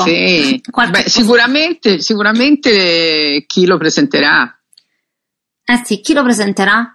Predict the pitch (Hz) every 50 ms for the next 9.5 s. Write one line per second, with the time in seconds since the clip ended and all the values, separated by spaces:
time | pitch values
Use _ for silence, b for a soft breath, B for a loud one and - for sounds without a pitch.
0 | _ _ _ _ _ 226 226 226 - - - 262 226 196 180 247 - - - -
1 | _ - 208 196 196 190 - - 220 196 - - 403 427 415 330 220 208 208 202
2 | 202 214 233 262 - - 349 392 370 208 156 143 143 160 - - - - 170 180
3 | 185 185 185 185 214 202 202 - 214 190 - - - 240 165 143 131 127 127 135
4 | 131 135 - - 156 139 135 135 147 180 202 202 185 160 151 135 127 127 127 131
5 | 131 135 135 - 185 175 175 175 170 165 170 - 202 196 208 208 226 247 285 370
6 | 370 262 196 185 202 220 220 - 190 185 190 180 185 - - 143 127 - - -
7 | 165 185 190 170 143 131 - - - - 160 156 156 156 151 147 147 147 147 147
8 | 147 143 143 143 143 143 143 139 139 135 135 - 170 180 196 185 190 247 233 196
9 | 170 165 - - 175 180 196 208 220